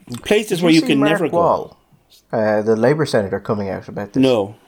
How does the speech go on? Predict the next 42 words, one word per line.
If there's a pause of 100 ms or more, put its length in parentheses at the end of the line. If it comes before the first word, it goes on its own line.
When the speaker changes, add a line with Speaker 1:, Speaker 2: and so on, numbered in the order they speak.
(640)
Speaker 2:
He, (140)
he
said
that
the,
his
actions
made
a
mockery (460)
of
the
idea
that
we're
in
this
together, (280)
and
this
affair
smacks
of (260)
one
rule
for
us (200)
and
another
rule
for
them.
Speaker 1:
What's
the
rule?
Speaker 2:
And
so
went, (320)
who
is
the
them?